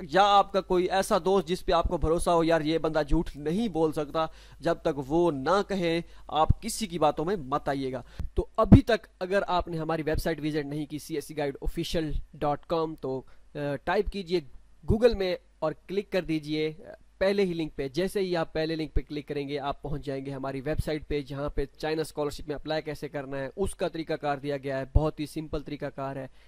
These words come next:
कैसे उसमें अप्लाई करना होता है, ये आप देख सकते हैं वीडियो के लिंक के साथ। यहाँ पे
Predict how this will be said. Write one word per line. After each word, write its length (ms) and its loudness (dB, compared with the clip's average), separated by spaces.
कैसे 260 -4
उसमें 260 -4
अप्लाई 220 -4
करना 260 -8
होता 220 -6
है, 80 -6
ये 200 -2
आप 300 -4
देख 240 -8
सकते 240 -10
हैं 200 -8
वीडियो 280 0
के 100 -6
लिंक 280 -4
के 100 -6
साथ। 220 -8
यहाँ 180 -6
पे 180 -4